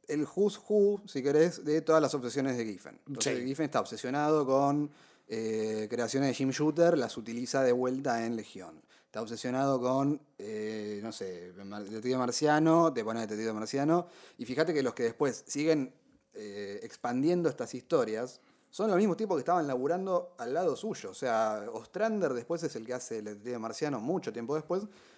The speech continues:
Speaker 1: pero es el tipo que sigue expandiendo los mitos del Detective Marciano
Speaker 2: claro.
Speaker 1: y hace su propia, y lamentablemente bastante corta ongoing, que fueron veinticuatro números, una
Speaker 2: Sí.
Speaker 1: cosa así.
Speaker 2: Bueno, Legión duró como setenta números.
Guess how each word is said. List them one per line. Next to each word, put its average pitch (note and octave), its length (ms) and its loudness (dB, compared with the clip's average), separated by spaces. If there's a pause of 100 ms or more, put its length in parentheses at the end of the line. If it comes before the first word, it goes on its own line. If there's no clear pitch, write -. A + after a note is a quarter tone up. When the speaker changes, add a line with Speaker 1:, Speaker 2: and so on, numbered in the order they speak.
Speaker 1:
pero D4 140 -4
es - 60 -2
el F#3+ 80 0
tipo G#3+ 200 0
que D3 100 -2
sigue D3 340 -2
expandiendo B2 460 -4
los A2 100 -6
mitos B2 180 -4
del G#2+ 140 -4
Detective G#2 240 -8
Marciano A#2+ 300 0
Speaker 2:
claro. C#3+ 220 6
Speaker 1:
y B2 40 -6
hace A2+ 180 -8
su A2 140 -8
propia, G#2+ 580 -4 (140)
y F#2+ 340 -18
lamentablemente C3+ 640 2
bastante A#2+ 400 0
corta A2+ 680 -2
ongoing, C3+ 800 0
que G2 160 -16
fueron G2+ 340 -12
veinticuatro A2 500 -6
números, A#2 260 -4
una A#2 80 -6
Speaker 2:
Sí. - 20 -
Speaker 1:
cosa G2+ 140 -10
así. E2 100 -18 (320)
Speaker 2:
Bueno, G3+ 180 6 (100)
Legión D#3 540 4
duró C3 300 2
como A#2+ 180 -4
setenta B2+ 420 -4
números. B2+ 520 0